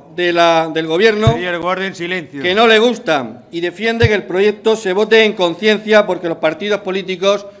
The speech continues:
Speaker 1: no pueden ser sectas, no pueden ser sectas. Hombre, eh,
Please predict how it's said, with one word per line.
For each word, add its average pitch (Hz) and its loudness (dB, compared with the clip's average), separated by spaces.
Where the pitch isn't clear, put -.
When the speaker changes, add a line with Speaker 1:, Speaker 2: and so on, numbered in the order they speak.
Speaker 1:
no 208 0
pueden 202 2
ser 202 0
sectas, 202 -2
no 185 -4
pueden 190 -2
ser 156 -6
sectas. 185 -6
Hombre, 170 -6
eh, 143 -8